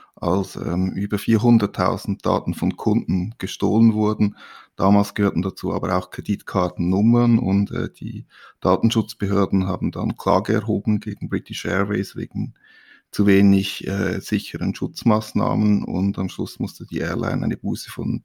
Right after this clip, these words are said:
zwanzig Millionen englische Pfund bezahlen.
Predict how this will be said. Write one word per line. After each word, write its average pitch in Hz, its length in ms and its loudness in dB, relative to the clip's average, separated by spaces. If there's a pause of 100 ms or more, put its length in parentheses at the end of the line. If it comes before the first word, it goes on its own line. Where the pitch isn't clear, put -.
zwanzig - 520 -2
Millionen 95 540 0
englische 95 420 -4
Pfund - 460 -8
bezahlen. - 600 -12